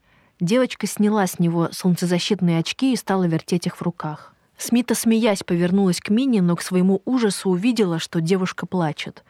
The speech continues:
«Диди, извини», — Мина смахнула слезы. «Ничего не могу поделать. Предательские слезы льются, когда я печалюсь и радуюсь. Сегодня вот от радости.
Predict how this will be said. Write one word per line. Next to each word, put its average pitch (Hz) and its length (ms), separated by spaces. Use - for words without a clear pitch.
«Диди, 196 320
извини», — 190 500
Мина 170 240
смахнула 160 500
слезы. 160 500
«Ничего 254 320
не 247 80
могу 202 240
поделать. 175 680
Предательские 240 640
слезы 175 440
льются, 196 420
когда 180 260
я 175 80
печалюсь 226 580
и 190 40
радуюсь. 165 540
Сегодня 247 400
вот 202 160
от 190 120
радости. 160 600